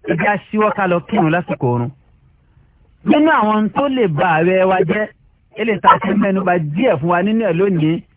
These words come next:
A rí pé oríṣiríṣi àwọn ọ̀rọ̀ làwọn èèyàn ń sọ. A kò sọ ní ṣókí, ṣókí, ṣókí. Ká lè fi dá wa padà, ká yọ wá kúrò nínú ìgbèkùn táwọn èèyàn kan ti fẹnu kì wá bọ̀.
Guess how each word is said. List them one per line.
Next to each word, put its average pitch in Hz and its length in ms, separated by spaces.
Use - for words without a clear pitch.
A - 120
rí 269 80
pé 311 120
oríṣiríṣi 285 500
àwọn 214 200
ọ̀rọ̀ 180 180
làwọn 190 240
èèyàn 202 220
ń 202 80
sọ. - 180
A 254 180
kò - 200
sọ 220 160
ní 226 100
ṣókí, 262 300
ṣókí, 202 320
ṣókí. 190 400
Ká 269 140
lè 240 140
fi 196 220
dá 226 160
wa 202 120
padà, 190 360
ká - 160
yọ 214 140
wá 233 100
kúrò 254 300
nínú 226 240
ìgbèkùn 156 480
táwọn 202 260
èèyàn 143 160
kan 185 140
ti 165 100
fẹnu 170 300
kì - 160
wá 160 180
bọ̀. 180 180